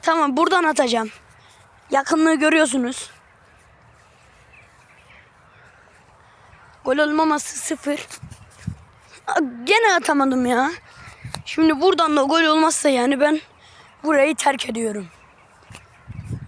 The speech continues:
Evet. O, o uçuyoruz. Nasıl oldu lan o? Nasıl oldu lan cidden o? Neyse arkadaşlar, bu kadardı. Bu ne lan?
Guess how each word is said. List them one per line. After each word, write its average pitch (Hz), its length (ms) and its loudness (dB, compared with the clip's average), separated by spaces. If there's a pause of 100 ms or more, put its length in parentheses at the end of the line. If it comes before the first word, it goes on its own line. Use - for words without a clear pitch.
(140)
Evet. 320 400 4 (100)
O, - 60 -8
o 392 540 4
uçuyoruz. 359 720 2 (420)
Nasıl 349 260 2
oldu 269 200 0
lan 349 160 4
o? 330 140 2 (2750)
Nasıl 359 240 4
oldu 339 200 4
lan 349 160 4
cidden 330 360 2
o? 349 100 6 (600)
Neyse 339 280 2
arkadaşlar, 262 580 0
bu 277 80 -2
kadardı. 233 440 -2
Bu 285 100 -2
ne 254 40 -4
lan? 220 220 -8